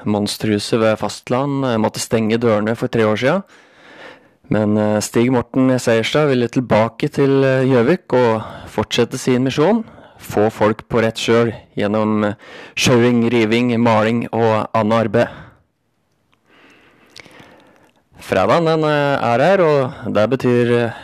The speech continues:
eh, at en ny utgave av O A-podden, eh, ligger klar til avspilling i artikkelen, eh, på O A dot N O eller, eh, på Spotify,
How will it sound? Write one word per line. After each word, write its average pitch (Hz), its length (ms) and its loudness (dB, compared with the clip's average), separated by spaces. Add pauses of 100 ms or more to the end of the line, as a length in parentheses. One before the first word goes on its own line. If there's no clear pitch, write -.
(600)
eh, 110 340 -2
at 101 200 -4
en 101 120 2
ny 139 240 4
utgave 127 420 0
av 113 260 0
O 110 180 0
A-podden, 113 520 0
eh, 151 220 0
ligger 110 240 -2
klar 120 280 0 (200)
til 107 400 -2
avspilling 127 840 -4
i - 120 -4
artikkelen, 110 680 -4
eh, 107 200 -4 (1400)
på 123 160 4
O 143 100 4
A 185 160 4
dot 202 100 -2
N 185 120 4
O 208 240 2
eller, 143 800 2
eh, - 40 -2
på 143 200 0
Spotify, 160 580 0